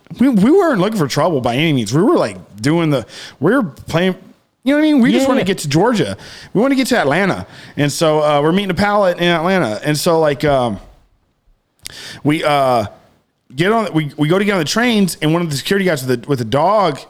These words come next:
Speaker 1: comes by, and he's, like, searching my bag. And I had a subscription, uh, subscription, prescription, subscription, prescription to a generic version of Adderall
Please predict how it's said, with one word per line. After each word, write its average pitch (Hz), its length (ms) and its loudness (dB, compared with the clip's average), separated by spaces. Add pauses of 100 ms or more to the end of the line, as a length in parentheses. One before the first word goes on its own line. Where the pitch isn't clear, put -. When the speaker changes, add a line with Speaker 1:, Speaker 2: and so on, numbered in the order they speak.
(220)
Speaker 1:
comes 123 480 -2
by, 120 520 -4 (800)
and 123 100 0
he's, 120 160 0
like, 117 160 -6
searching 160 360 -2
my 143 320 0
bag. 92 440 -6 (140)
And 143 200 0
I 156 120 0
had 170 300 0
a 135 120 0
subscription, - 760 -4
uh, 127 300 2
subscription, 139 800 -2 (340)
prescription, 139 580 -2
subscription, 87 540 -10 (340)
prescription 151 720 -2 (100)
to 127 480 2
a 131 120 0
generic 139 640 0
version 131 340 0
of 110 80 0
Adderall 110 540 -2